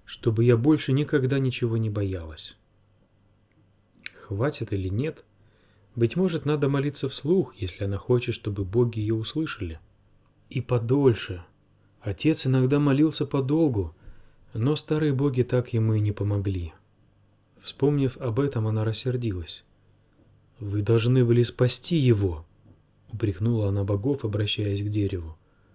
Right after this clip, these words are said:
"Он вам все время молился. Не хотите мне помогать — не надо.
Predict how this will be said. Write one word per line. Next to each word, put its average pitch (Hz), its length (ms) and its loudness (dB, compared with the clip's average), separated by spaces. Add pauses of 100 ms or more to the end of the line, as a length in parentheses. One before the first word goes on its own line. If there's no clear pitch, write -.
(420)
"Он 104 160 0
вам 127 300 2
все 127 200 2
время 147 380 4
молился. 120 680 2 (720)
Не 113 120 0
хотите 147 400 4
мне 151 180 2
помогать — 143 480 4
не 131 140 4
надо. 110 420 0